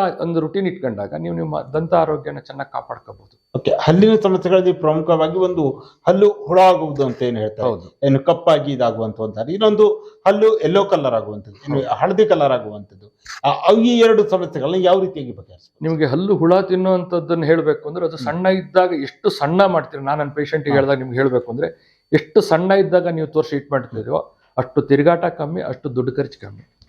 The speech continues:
Speaker 2: ಓಕೆ.
Speaker 1: ಯಾಕೆಂದ್ರೆ ಅದು ಒಂದು ಸಣ್ಣ ಫಿಲ್ಲಿಂಗ್ ಅಲ್ಲಿ ಆಗ್ತದೆ.
Speaker 2: ಓಕೆ.
Speaker 1: ಅದೇ ನೀವು ಬಿಟ್ಟ ನಂತರ ಏನಾಗ್ತದೆ, ಅದನ್ನ ನೀವು ಹಲ್ಲು
Speaker 2: ಹ್ಮ್.
Speaker 1: ಉಳಿಸ್ಕೋಬೇಕು ಅಂದ್ರೆ ರೂಟ್ ಕೆನಾಲ್ ಹೋಗ್ಬೇಕಾಗ್ತದೆ.
Speaker 2: ಕರೆಕ್ಟ್.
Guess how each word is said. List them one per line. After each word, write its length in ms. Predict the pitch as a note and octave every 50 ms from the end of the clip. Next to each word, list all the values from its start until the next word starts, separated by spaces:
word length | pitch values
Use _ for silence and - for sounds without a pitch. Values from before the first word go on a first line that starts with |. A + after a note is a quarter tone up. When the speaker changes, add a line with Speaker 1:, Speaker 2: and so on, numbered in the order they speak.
| -
Speaker 2:
ಓಕೆ. 420 | B2 A2 - A#2 G#2 F#2+ - - -
Speaker 1:
ಯಾಕೆಂದ್ರೆ 420 | C3 D3+ D3 E3 F#3+ F#3 F#3 G3 G3+
ಅದು 140 | F3 D#3
ಒಂದು 100 | D#3+ E3
ಸಣ್ಣ 220 | D#3 D#3 D#3+ F3+ F3
ಫಿಲ್ಲಿಂಗ್ 320 | - F3 E3+ F3+ F3+ F3
ಅಲ್ಲಿ 140 | D#3+ C3+ A#2+
ಆಗ್ತದೆ. 300 | G#2 - - G#2+ F#2 C#3+
Speaker 2:
ಓಕೆ. 100 | C#3 D3
Speaker 1:
ಅದೇ 160 | D#3+ G3+ G#3
ನೀವು 200 | G#3 G3+ G3 F#3
ಬಿಟ್ಟ 300 | E3 C3+ E3 E3 - - A3+
ನಂತರ 340 | A3 G3+ F#3+ F#3 F#3 F#3
ಏನಾಗ್ತದೆ, 560 | F3 E3+ E3 D#3+ D#3 D3+ - - D3 C3+ C#3+ D3+
ಅದನ್ನ 280 | C#3+ C#3 D3 D3 D3+
ನೀವು 160 | D3+ D3 C#3+
ಹಲ್ಲು 120 | C3+ D3 F3
Speaker 2:
ಹ್ಮ್. 80 | E3+
Speaker 1:
ಉಳಿಸ್ಕೋಬೇಕು 540 | E3 D#3+ - - E3+ D#3+ D3 C#3+ C#3 - -
ಅಂದ್ರೆ 160 | C3+ C#3 C3+
ರೂಟ್ 180 | C#3+ D#3 - -
ಕೆನಾಲ್ 200 | D#3 D3 C#3+ C3
ಹೋಗ್ಬೇಕಾಗ್ತದೆ. 600 | B2 A#2+ - G#2+ G#2+ - G#2 - _ _ _ -
Speaker 2:
ಕರೆಕ್ಟ್. 340 | C#3+ D3 C3+ - - -